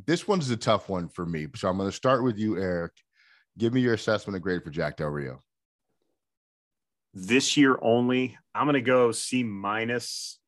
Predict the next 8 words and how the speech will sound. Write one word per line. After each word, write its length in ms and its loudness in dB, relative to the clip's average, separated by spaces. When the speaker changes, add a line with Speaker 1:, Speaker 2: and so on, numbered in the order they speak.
Speaker 2:
for 120 -12
Jack 300 -2
Del 140 2
Rio, 320 4
borderline 720 -2
D, 400 -6
uh, 400 -4
because 1120 -2